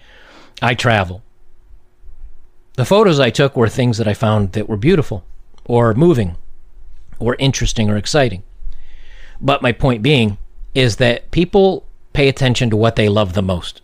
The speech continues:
The only thing I see her paying attention to is herself. And if you guys ever meet somebody that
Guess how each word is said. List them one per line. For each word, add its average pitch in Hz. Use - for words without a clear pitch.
The 127
only 220
thing 156
I 139
see 131
her 120
paying 107
attention 95
to 92
is 92
herself. -
And 123
if 131
you 208
guys 190
ever 143
meet 127
somebody 98
that 113